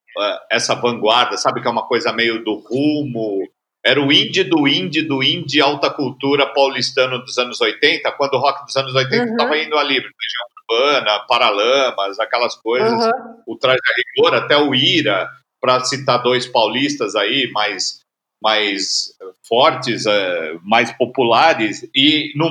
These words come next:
Speaker 1: meio, no fim disso, num underground ali, tinha uma cena curiosíssima de poética, sabe, de, assim, como tem uma música maravilhosa que chama Plástico no disco do
Speaker 2: Sim.
Speaker 1: Thiago Nassif,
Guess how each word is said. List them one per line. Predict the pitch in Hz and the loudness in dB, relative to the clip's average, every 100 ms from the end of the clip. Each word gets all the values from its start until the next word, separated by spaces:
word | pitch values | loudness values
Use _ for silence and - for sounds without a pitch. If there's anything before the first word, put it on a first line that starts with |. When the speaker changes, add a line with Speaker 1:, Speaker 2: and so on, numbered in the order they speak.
| 147 | 2
Speaker 1:
meio, | 156 190 143 | 2 2 0
no | 143 147 | -2 -4
fim | - 175 214 131 | -4 -6 -6 -8
disso, | 151 202 - 131 | -6 -6 -4 -4
num | 117 143 151 | -4 -6 -4
underground | 151 143 120 120 131 147 110 | 0 0 2 0 0 0 -2
ali, | 104 139 | -2 -4
tinha | - 147 | -8 -4
uma | 147 | -4
cena | 131 147 151 123 - _ _ _ _ _ | -4 -4 -4 -4 -8 _ _ _ _ _
curiosíssima | _ 190 226 156 - 151 185 - 147 - - | _ 2 4 4 0 -2 0 0 0 0 0
de | 117 123 - _ _ | -2 -8 -10 _ _
poética, | 147 127 131 147 147 127 120 | 2 4 4 2 -2 -2 0
sabe, | 185 175 | 2 2
de, | 151 123 104 | 2 4 2
assim, | 117 - 135 110 - - | 2 2 0 0 -6 4
como | 165 175 165 131 107 | 4 6 4 4 2
tem | - 165 | 2 2
uma | 170 | 4
música | 156 160 156 | 0 -2 0
maravilhosa | 151 165 151 156 110 135 135 104 | 2 2 0 0 2 2 0 -4
que | - | -4
chama | - 127 127 - | -2 -2 -4 0
Plástico | 135 127 131 - 120 - 107 | 2 4 0 -6 -12 -8 -8
no | 101 101 | -8 -8
disco | 107 - - | -8 -6 -8
do | 101 98 | -6 -4
Speaker 2:
Sim. | 180 - | -2 0
Speaker 1:
Thiago | 233 240 262 | 2 2 0
Nassif, | 277 226 175 - | -2 -2 -4 -6